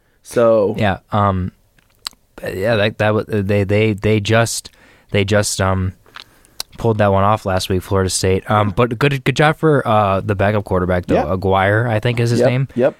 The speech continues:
Speaker 2: Um, good
Speaker 1: The guy
Speaker 2: for
Speaker 1: who's
Speaker 2: him.
Speaker 1: not gonna be in anymore.
Speaker 2: Yeah.
Speaker 1: Unless Jameis does one more thing wrong, which he totally will.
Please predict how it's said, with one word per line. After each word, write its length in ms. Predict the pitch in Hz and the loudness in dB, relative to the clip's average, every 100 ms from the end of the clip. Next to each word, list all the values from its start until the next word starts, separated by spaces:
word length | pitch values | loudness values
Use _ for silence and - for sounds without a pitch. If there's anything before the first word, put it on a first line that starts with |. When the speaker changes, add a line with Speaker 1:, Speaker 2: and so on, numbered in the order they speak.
| _ | _
Speaker 2:
Um, 340 | 113 110 101 95 | -2 0 0 -4
good 160 | - 117 | -2 0
Speaker 1:
The 40 | |
guy 140 | 143 143 | 4 4
Speaker 2:
for 60 | - | 4
Speaker 1:
who's 80 | |
Speaker 2:
him. 40 | 131 | 2
Speaker 1:
not 160 | 135 | 2
gonna 120 | 143 123 | 2 2
be 120 | 123 | 2
in 120 | 120 | 2
anymore. 440 | 127 127 135 151 - | 2 2 2 0 -4
Speaker 2:
Yeah. 300 | - 151 113 - _ _ _ _ _ _ - | 0 2 2 -2 _ _ _ _ _ _ -6
Speaker 1:
Unless 300 | 127 143 139 | 2 2 2
Jameis 360 | 123 135 135 127 | 2 2 2 4
does 180 | 135 110 | 2 2
one 240 | 117 123 | 2 4
more 180 | 131 123 | 4 2
thing 200 | 120 120 | 2 2
wrong, 340 | 113 110 120 113 | 2 2 2 2
which 160 | 113 | -2
he 160 | - 127 | -2 -2
totally 340 | - 120 113 | 2 2 2
will. 320 | 107 101 113 | 2 2 0